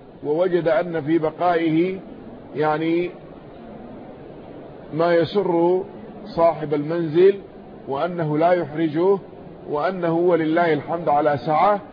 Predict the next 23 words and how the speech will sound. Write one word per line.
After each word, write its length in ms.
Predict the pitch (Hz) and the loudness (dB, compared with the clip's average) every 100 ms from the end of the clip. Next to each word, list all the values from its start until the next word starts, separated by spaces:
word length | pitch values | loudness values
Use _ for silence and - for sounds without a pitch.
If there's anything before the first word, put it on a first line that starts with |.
| - - - - | -18 -20 -14 -4
فلا 220 | 160 165 | 0 2
بأس، 340 | 156 147 - 160 156 - - - - - - | 2 -2 -2 -2 -2 -4 -20 -20 -18 -16 0
وليعتبر 720 | 160 185 180 160 185 180 180 | 4 6 4 4 0 0 0
أن 160 | 165 160 | -2 -2
ذلك 420 | 156 180 180 - | 0 2 2 0
من 240 | 160 151 147 | -4 -2 2
باب 180 | 170 | 2
الصدقة، 520 | 156 - 160 143 117 - - - - - - - - - - - - - - - - - - - - - | 0 -2 -2 -2 -4 -10 -16 -16 -16 -16 -16 -16 -16 -14 -14 -16 -16 -16 -16 -16 -18 -16 -16 -16 -10 -4
أن 180 | 143 156 | -2 0
هذا 640 | 156 175 180 175 180 196 | 2 4 4 4 4 2
من 220 | 160 151 | -2 -4
باب 220 | 147 170 151 | 0 0 -2
الصدقة. 540 | - 147 131 113 - - - - - - - | -4 -4 -4 -6 -12 -16 -16 -16 -16 -18 -8
فإن 220 | 147 170 | -2 -2
كان 280 | 160 202 202 | 2 4 4
هذا 320 | 180 170 175 | 2 0 0
الرجل 340 | 160 160 165 156 | 0 0 0 0
ممن 320 | 156 170 160 | -2 -4 -4
يستوجب 560 | 151 - 170 175 151 139 | -4 -2 0 0 0 -4
الصدقة 600 | 131 160 160 151 151 143 | -4 -2 -2 -2 -2 2
ويستحبها 840 | 147 156 - 127 160 156 165 185 | 2 0 -2 -6 -6 0 2 2
فلا 280 | 175 160 147 | 2 2 2
بأس، 300 | 143 127 | 0 -4